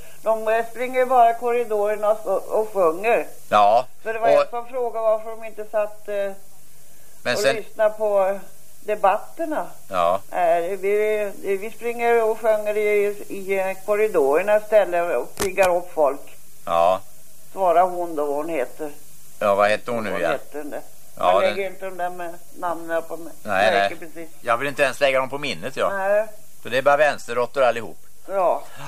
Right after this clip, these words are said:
Speaker 1: Men i alla fall,
Speaker 2: Ja.
Speaker 1: Roffe, så... Man kanske ringer in senare.
Speaker 2: Du kan ringa senare om du vill, ja.
Speaker 1: Mm.
Speaker 2: Ja.
Speaker 1: Jag har mycket att snacka om.
Speaker 2: Oh, ja.
Speaker 1: Ja.
Speaker 2: Ja.
Speaker 1: Vi säger
Speaker 2: Men,
Speaker 1: så då.
Speaker 2: ja,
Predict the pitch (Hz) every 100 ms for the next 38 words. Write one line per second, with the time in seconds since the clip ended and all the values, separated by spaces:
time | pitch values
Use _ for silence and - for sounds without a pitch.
0 | - - - - - - - 208 254 254
1 | 262 262 277 - 277 247 240 240 233 226
2 | 226 226 220 220 - - - - - -
3 | - - - 220 226 233 233 233 240 240
4 | 233 240 247 240 277 226 196 - 117 160
5 | 208 214 226 233 180 143 143 117 90 80
6 | 76 - - - - 85 85 123 - -
7 | - - - 214 247 262 226 - 262 262
8 | 254 247 247 226 202 202 - - 131 160
9 | 110 90 - - 269 339 370 - - -
10 | - 87 - - 285 311 339 349 339 262
11 | 247 202 160